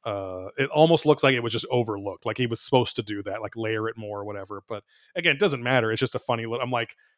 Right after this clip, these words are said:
"Is Guts gonna fucking," you know, I know he isn't, it's like, "Is he gonna dual wield now? Was he given the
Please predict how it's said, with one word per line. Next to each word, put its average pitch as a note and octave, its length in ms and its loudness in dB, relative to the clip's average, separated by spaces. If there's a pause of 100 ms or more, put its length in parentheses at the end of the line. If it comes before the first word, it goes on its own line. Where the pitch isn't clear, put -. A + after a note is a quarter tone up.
"Is A#2+ 140 -10
Guts A2+ 220 -8
gonna D#3 200 -4
fucking," A2 500 -4 (300)
you C3+ 60 -4
know, B2 80 0
I C3 80 4
know C3 240 6
he A2+ 160 -2
isn't, A#2 220 -2
it's G#2 100 -6
like, A2 120 -4
"Is G#2 100 -8
he A2+ 60 -14
gonna B2 180 0
dual A2+ 320 -2
wield A2+ 280 -4
now? D3+ 120 0
Was A#2 100 -2
he A#2+ 80 -4
given B2 300 -6
the A#2+ 100 -6